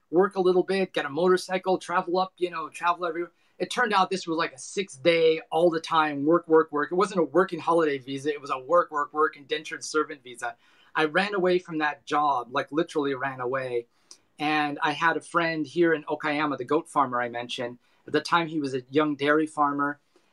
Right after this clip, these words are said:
And I called him and said, "Could I come hang out at your place, you know, and regroup?" And, you know, I ended up at his place, ended up hitchhiking around Japan, Shikoku, up to Nagano, living up in the mountains in Nagano with some folks who were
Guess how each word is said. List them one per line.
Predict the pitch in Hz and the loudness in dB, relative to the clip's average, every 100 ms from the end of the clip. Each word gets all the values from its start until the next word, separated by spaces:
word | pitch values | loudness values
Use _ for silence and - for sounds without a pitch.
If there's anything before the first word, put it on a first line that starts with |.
| _ | _
And | 151 151 143 143 | -6 -4 -4 -2
I | 156 | -2
called | 156 180 175 | 0 2 2
him | 170 | 2
and | 147 | -4
said, | 147 131 _ _ _ _ | -4 -6 _ _ _ _
"Could | - 151 | 0 0
I | - | 0
come | - 165 151 139 - _ _ | -2 -2 -2 -6 -14 _ _
hang | - 165 151 | -8 -4 0
out | 151 147 | 0 0
at | 143 | -4
your | 127 | -8
place, | - 175 170 - - | 0 0 0 -4 -12
you | 135 135 | -8 -6
know, | 135 | -4
and | 131 | 0
regroup?" | 151 131 160 175 - _ _ _ _ 143 | 0 2 2 2 -4 _ _ _ _ -8
And, | 143 139 135 131 127 131 127 - _ _ _ _ _ | -6 -4 -4 -4 -4 -8 -12 -16 _ _ _ _ _
you | 135 | -2
know, | 139 | 0
I | 147 | 2
ended | 160 156 | 4 4
up | 151 147 | 2 -2
at | |
his | 160 165 - | -2 -2 -2
place, | 165 151 151 - _ | 0 2 0 -6 _
ended | 170 160 156 | -4 0 0
up | - | 0
hitchhiking | 180 180 170 160 156 151 147 156 | 0 0 0 -2 -2 -4 -6 -4
around | 135 143 143 135 | 0 0 0 -4
Japan, | - 147 147 147 | -8 -4 -2 -2
Shikoku, | 135 - - 156 156 151 | -2 -4 2 2 4 2
up | 143 - | 2 -4
to | |
Nagano, | 127 139 143 147 139 135 | 0 2 2 0 0 2
living | 147 151 | 2 2
up | 147 143 | 0 -2
in | |
the | 131 | -4
mountains | 131 139 156 143 135 | -2 -2 -4 -12 -10
in | 127 | -8
Nagano | 123 139 139 143 139 139 - _ _ _ - | -2 -2 -2 -2 -2 -2 -8 _ _ _ -4
with | 135 | -4
some | - 135 | -4 -2
folks | 139 135 - | 0 0 0
who | 139 | 0
were | 131 127 127 | 2 2 -2